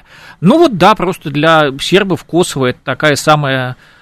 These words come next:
э, хотел сказать, э, э, б-, больная мозоль, но, э, Косово это не мозоль, конечно, это рана кровоточащая. И, э, вот,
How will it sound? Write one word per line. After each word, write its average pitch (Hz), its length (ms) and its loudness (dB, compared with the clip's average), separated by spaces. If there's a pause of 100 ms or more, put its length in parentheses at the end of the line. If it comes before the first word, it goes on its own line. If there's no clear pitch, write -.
(160)
э, 147 220 4
хотел 160 320 -2
сказать, 151 320 -4
э, - 20 -10
э, 160 540 -2
б-, 160 260 -2
больная 165 480 2
мозоль, 170 540 0
но, 151 260 -2
э, 151 240 -6
Косово 151 360 -2
это 143 120 -2
не 147 80 -2
мозоль, 160 340 2
конечно, 113 360 -12
это 131 160 -2
рана 135 260 0
кровоточащая. 123 960 -10
И, 135 500 0
э, 135 220 0
вот, 135 200 -2